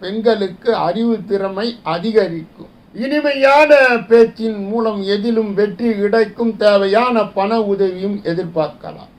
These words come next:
கடகராசியை சார்ந்தவர்களுக்கு, சேர்ந்தவர்களுக்கு, குறிப்பாக கலைத்துறையினருக்கு இந்த ஏப்ரல் மாதம் முன்னேற்றத்தை உண்டா-, வாராது என்று நினைத்த பொருள் வந்து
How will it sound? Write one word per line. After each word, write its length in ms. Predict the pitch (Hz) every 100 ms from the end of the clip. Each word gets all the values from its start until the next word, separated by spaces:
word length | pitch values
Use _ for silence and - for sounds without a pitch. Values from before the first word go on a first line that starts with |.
| _ _ _ _ -
கடகராசியை 960 | 262 262 262 269 320 349 302 277 269 254 240
சார்ந்தவர்களுக்கு, 1040 | 240 247 269 269 254 240 233 226 226 208 269 247
சேர்ந்தவர்களுக்கு, 1040 | 220 240 240 233 220 208 202 202 202 254 202
குறிப்பாக 560 | 202 196 180 214 226
கலைத்துறையினருக்கு 1400 | - 196 185 220 202 190 185 180 175 170 170 - 240 - 196
இந்த 320 | 208 202 180
ஏப்ரல் 560 | 180 214 - 208 196
மாதம் 500 | 170 170 190 208 196
முன்னேற்றத்தை 800 | 165 180 208 196 - 208 - 175 170
உண்டா-, 460 | 147 151 160 151 - _ _ -
வாராது 640 | 143 156 175 247 269 233 190
என்று 240 | 180 180
நினைத்த 460 | 151 175 185 190 165
பொருள் 240 | 170 202
வந்து 300 | 160 185